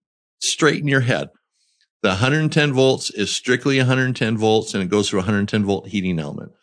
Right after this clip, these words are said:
The twelve volt side of your propane water heater works in conjunction with the propane.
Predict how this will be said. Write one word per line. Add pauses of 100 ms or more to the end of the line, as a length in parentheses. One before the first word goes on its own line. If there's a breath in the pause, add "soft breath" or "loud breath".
(300)
The
twelve
volt
side
of
your
propane
water
heater (1400)
works
in
conjunction
with
the
propane.